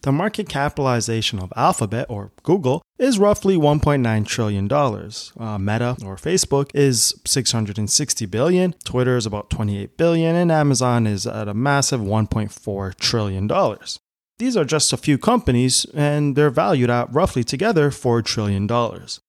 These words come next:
That's a tremendous amount of wealth based on applications. Unfortunately for the developers, the creators of the T C P I P protocol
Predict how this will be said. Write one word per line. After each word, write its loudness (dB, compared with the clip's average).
That's 0
a 2
tremendous 2
amount -2
of -6
wealth 0
based 0
on -4
applications. -6
Unfortunately 2
for 2
the 2
developers, 2
the -16
creators 0
of -10
the 0
T -8
C 0
P -4
I -4
P -2
protocol 2